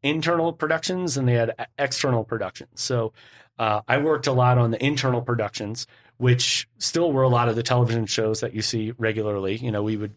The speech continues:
maybe help with some of the promos or maybe some of the in-show graphics like map animations and titles and things like that. But, um, sometimes we would be pitching against jobs that,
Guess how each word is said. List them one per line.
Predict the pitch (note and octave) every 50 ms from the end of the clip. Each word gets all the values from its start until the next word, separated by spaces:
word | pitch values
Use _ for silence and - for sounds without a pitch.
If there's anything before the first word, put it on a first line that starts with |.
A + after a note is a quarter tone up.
| _ _
maybe | A#2+ A2+ A2 G#2 G#2+ G2+
help | - G#2+ G#2+ A2
with | A2 G#2
some | - - A#2 G#2+
of |
the | G#2 G2+
promos | - - A#2+ A2+ G#2+ G#2 G2+ G2+ G2+ G#2+ A2+ -
or | B2+ A2 G2+ G2
maybe | G2+ G#2 G#2 G2+ G#2+ G2+
some | - - G#2+
of | G2+
the | G2 -
in-show | - A#2 A#2 A2 - - G#2+ G#2
graphics | G#2 - G2+ F#2+ G2 - - A#2 G#2+ - - -
like | G2+ F2+ F#2 - _
map | - F#2 F#2 F#2 F#2 -
animations | F#2+ F#2+ G2 F#2+ F2+ F#2 F#2 - - F2 F2 F2+ -
and | F#2+ F2+
titles | - G2+ F#2+ E2 D#2+ - - -
and | G#2+ G#2
things | F#2+ F2 F#2 F#2+ F#2+
like | F#2 F#2 -
that. | - E2+ D#2+ E2 - - _ - - - - - - - - -
But, | A#2 A2 G#2 - -
um, | G#2+ G#2 G2+ G2+ G2 - _ _ _ _ _ _ -
sometimes | - - C#3 C3+ C3 C#3+ C#3+ C#3+ C#3 B2 B2
we | A#2+ A#2+ B2+
would | B2+ C#3 C3 B2
be | B2 B2+ B2
pitching | B2 - A#2+ A#2+ - C3 B2+ B2+
against | B2+ A#2+ A#2 A#2 A#2+ A#2+ - -
jobs | - A2 G2+ A2+ B2+ B2 A#2 -
that, | A#2 A2 A2 G#2+